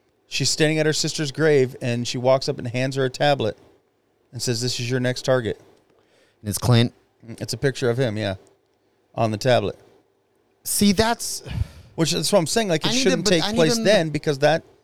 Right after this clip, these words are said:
Speaker 2: they need to break down the
Speaker 1: doesn't happen
Speaker 2: storyline
Speaker 1: until
Speaker 2: better.
Speaker 1: later.
Speaker 2: Yeah,
Speaker 1: Yeah.
Speaker 2: 'cause that doesn't make sense.
Speaker 1: I know that's the last time we see her until Hawkeye. We don't see her sister in any of the other movies. But you still
Speaker 2: No.
Speaker 1: could have played that scene at the end of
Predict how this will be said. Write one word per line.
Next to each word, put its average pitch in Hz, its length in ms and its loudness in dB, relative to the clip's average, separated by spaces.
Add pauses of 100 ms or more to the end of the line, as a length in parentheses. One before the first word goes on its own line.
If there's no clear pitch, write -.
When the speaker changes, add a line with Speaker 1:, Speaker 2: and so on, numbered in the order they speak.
(100)
Speaker 2:
they 202 100 -2
need 247 120 0
to 220 60 2
break 175 220 0
down 185 80 -2
the 170 60 6
Speaker 1:
doesn't 147 220 0
happen 160 200 4
Speaker 2:
storyline 143 140 2
Speaker 1:
until 127 220 0
Speaker 2:
better. 123 180 2
Speaker 1:
later. 170 400 0 (140)
Speaker 2:
Yeah, 151 220 2
Speaker 1:
Yeah. 98 60 0
Speaker 2:
'cause 120 100 -2
that 156 140 0
doesn't 170 200 -8
make 123 140 -8
sense. - 520 -10 (380)
Speaker 1:
I 165 80 4
know 196 120 6
that's 185 220 4
the 175 60 -4
last 160 260 4
time 160 140 4
we 147 80 0
see 180 220 0
her 160 180 2
until 127 400 0
Hawkeye. 104 540 2 (920)
We 135 80 -4
don't 170 160 2
see 185 180 2
her 147 120 2
sister 131 340 -2
in 127 60 0
any 127 160 0
of 123 60 0
the 120 80 4
other 110 120 -2
movies. - 480 -4 (840)
But 175 320 2
you 139 120 -10
still 127 240 0
Speaker 2:
No. - 20 2
Speaker 1:
could 160 160 0
have 135 80 -2
played 156 200 0
that 117 160 4
scene 117 540 -2 (600)
at 135 140 2
the 135 140 0
end 131 200 0
of 101 520 2